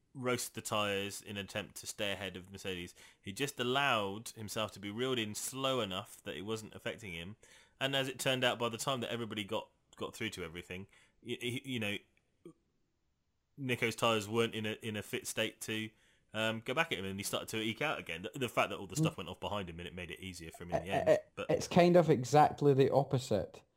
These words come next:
Speaker 2: of what Williams did <laughs> in, in,
Speaker 1: Yes.
Speaker 2: in, in Silverstone. <laughs> The complete opposite of how Williams react when they go,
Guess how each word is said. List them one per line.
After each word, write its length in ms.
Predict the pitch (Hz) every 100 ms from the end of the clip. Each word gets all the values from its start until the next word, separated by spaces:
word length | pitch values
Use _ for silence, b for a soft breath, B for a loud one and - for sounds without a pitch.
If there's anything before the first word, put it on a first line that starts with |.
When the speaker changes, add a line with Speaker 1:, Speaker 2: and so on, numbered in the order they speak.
| _ _ -
Speaker 2:
of 120 | 117
what 180 | 120 120
Williams 500 | 120 123 117 107 104
did 280 | 110 104 -
<laughs> 40 | -
in, 180 | 143 120 180 175
in, 120 | 175 -
Speaker 1:
Yes. 340 | - 131 131 -
Speaker 2:
in, 60 | 185
in 60 | 160
Silverstone. 880 | - 160 165 - 151 139 - 113 - 165 196 123 123
<laughs> 1040 | - 190 185 165 190 - 160 147 202 196 165
The 100 | 147
complete 460 | 143 147 131 170 160
opposite 500 | 147 147 139 120 101
of 180 | 117 113
how 160 | 123
Williams 480 | 120 120 123 120 113
react 420 | 110 104 101 113
when 140 | 117 113
they 160 | 110
go, 120 | 104